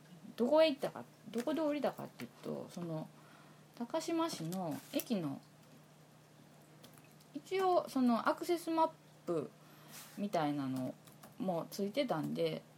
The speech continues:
まあ、それ通りに行けば別に問題はないやろうな、みたいな感じで行ってたんですけど、全然よい、あの、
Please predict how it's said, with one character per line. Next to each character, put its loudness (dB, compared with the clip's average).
ま 2
あ、 0
そ -2
れ 2
通 4
り 2
に -2
行 -8
け -4
ば -6
別 -8
に -2
問 -2
題 2
は -2
な -2
い 0
や -2
ろ -10
う -4
な、 -4
み -4
た -6
い -8
な -10
感 -4
じ -12
で -8
行 -8
っ -20
て -10
た -10
ん -8
で -12
す -18
け -4
ど、 -6
全 -6
然 8
よ 4
い、 -14
あ 2
の、 4